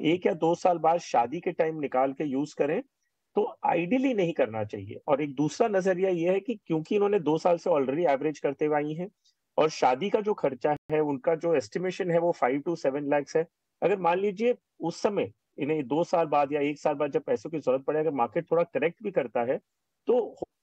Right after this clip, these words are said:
hopefully वो loss में नहीं होंगी। तो अगर वो, वो chance लेने को तैयार हैं,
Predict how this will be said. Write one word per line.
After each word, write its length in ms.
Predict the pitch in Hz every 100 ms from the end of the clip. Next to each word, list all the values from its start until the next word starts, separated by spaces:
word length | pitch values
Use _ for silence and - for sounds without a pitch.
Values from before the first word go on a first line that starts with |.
| _
hopefully 440 | 180 - 269 262 269
वो 100 | 294
loss 400 | 240 147 196 185
में 100 | 165
नहीं 120 | 143
होंगी। 220 | 113 107
तो 100 | 110
अगर 120 | 160
वो, 200 | 190 226
वो 200 | 151 170
chance 340 | 226 196 202 -
लेने 160 | 170
को 100 | 175
तैयार 320 | 143 131 127 127
हैं, 200 | 127